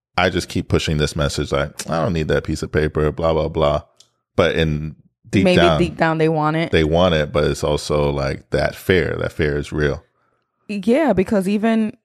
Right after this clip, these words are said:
Speaker 2: myself, when I used to say, "I'm never getting married," is because I was conditioned to think that I wasn't worthy of it. Had I had a little bit more, s-, a better self-esteem and,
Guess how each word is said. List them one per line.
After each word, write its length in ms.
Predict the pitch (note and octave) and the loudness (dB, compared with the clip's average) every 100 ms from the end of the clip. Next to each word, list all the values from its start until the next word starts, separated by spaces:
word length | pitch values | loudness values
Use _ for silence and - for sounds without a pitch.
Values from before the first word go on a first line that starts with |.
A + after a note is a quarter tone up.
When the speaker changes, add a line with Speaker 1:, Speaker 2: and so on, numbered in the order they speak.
| _ | _
Speaker 2:
myself, 560 | F#3 F3+ F3+ - D4+ - | 0 2 0 0 0 0
when 100 | F#3+ | -2
I 80 | F#3+ | -2
used 160 | G3+ | -4
to 60 | G3 | -4
say, 160 | - F#3+ | -2 0
"I'm 160 | G3+ | 2
never 220 | G#3 A3 | 2 0
getting 260 | G3+ G3 F#3+ | 0 0 0
married," 500 | G#3+ B3+ G3 F#3+ - | 0 0 0 -2 0
is 140 | G3 E3 | 0 0
because 560 | G3 - F#3+ F#3 E3+ - _ _ _ _ _ _ _ - | -2 2 2 2 -2 -12 _ _ _ _ _ _ _ 2
I 140 | F3+ | 2
was 160 | F#3+ G3 | 2 0
conditioned 540 | - F#3+ F3+ G3 F#3+ F#3 | 0 0 0 -2 -4 -4
to 100 | - | -4
think 320 | - G3 F#3 | -2 -4 -2
that 120 | E3 | 0
I 80 | D#3+ | 0
wasn't 320 | E3+ D#3 D3+ | 0 -2 0
worthy 380 | D#3+ F#3+ F#3 D#3 | 2 2 0 -4
of 120 | - | -4
it. 200 | C#2+ - - _ _ _ _ _ _ _ _ _ _ | -8 -10 -18 _ _ _ _ _ _ _ _ _ _
Had 240 | F#3+ F3+ | 0 4
I 80 | F3 | 4
had 200 | G3+ G3 | 4 2
a 60 | F3 | 2
little 300 | F3 F#3+ F#3+ | 2 0 0
bit 420 | F3+ F3 - - | 2 0 -2 -6
more, 420 | F3 F3+ F3+ F3 | -2 2 2 0
s-, 180 | F3 - _ _ _ _ _ - | -2 -8 _ _ _ _ _ -2
a 80 | F3 | -2
better 360 | D3+ F3+ F3+ F#3 | 0 0 2 0
self-esteem 920 | - F3+ F3+ D#3+ - G#3 C4+ F#3 | 0 0 0 -4 -2 0 0 0
and, 120 | D#3+ | -2